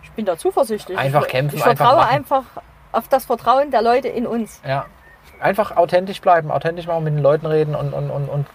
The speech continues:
Speaker 2: vor allen Dingen, also zumindest wirkt das bei mir, Ziele geben.
Speaker 1: Ja.
Speaker 2: Also wo geht's hin? Das Schimpfen ist, das haben wir jetzt fünf Jahre gehört von
Speaker 1: Genau.
Speaker 2: allen.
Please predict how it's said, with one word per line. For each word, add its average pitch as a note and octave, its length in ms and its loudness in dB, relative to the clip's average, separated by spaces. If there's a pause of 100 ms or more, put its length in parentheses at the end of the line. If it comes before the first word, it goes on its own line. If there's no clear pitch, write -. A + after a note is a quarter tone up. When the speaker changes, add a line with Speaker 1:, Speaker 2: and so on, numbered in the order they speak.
(160)
Speaker 2:
vor - 120 0
allen E3+ 140 4
Dingen, G3+ 200 -2 (240)
also B2+ 220 -4 (140)
zumindest B2+ 460 -4
wirkt C3 220 0
das B2+ 100 -2
bei A2+ 140 0
mir, D3 260 2 (1600)
Ziele D#3 320 0
geben. B2+ 300 0 (200)
Speaker 1:
Ja. G#3 80 -2
Speaker 2:
Also A#2 120 -2 (100)
wo E3 320 4
geht's D3 340 -2
hin? C#3 220 -2 (600)
Das - 180 -8
Schimpfen F#3 460 -2
ist, - 500 -8 (280)
das B2+ 140 -8
haben D3+ 100 0
wir D#3+ 100 0
jetzt D#3 160 -2
fünf D#3 220 -6
Jahre D3 260 4
gehört D3+ 300 0
von - 180 -18
Speaker 1:
Genau. G3 160 0
Speaker 2:
allen. F#3+ 260 4